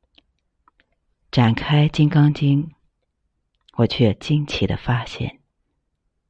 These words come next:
佛祖原来是吃饭的，而且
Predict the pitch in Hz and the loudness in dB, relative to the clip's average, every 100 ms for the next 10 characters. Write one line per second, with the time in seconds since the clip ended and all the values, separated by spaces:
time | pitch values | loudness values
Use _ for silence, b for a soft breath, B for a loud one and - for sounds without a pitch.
0 | _ _ _ _ - 117 92 107 95 98 | _ _ _ _ -4 -2 -2 -2 -2 -4
1 | - _ _ _ - 123 139 113 - - | -10 _ _ _ -6 -2 -2 -2 -4 -2
2 | 92 80 B B - - 139 - 139 117 | -2 -4 B B -4 -2 -2 -4 -6 -6
3 | - - _ _ _ _ _ _ _ _ | -10 -14 _ _ _ _ _ _ _ _
4 | _ _ _ _ _ _ _ _ _ - | _ _ _ _ _ _ _ _ _ -6
5 | 123 - - 95 104 | -6 -6 -4 -4 -4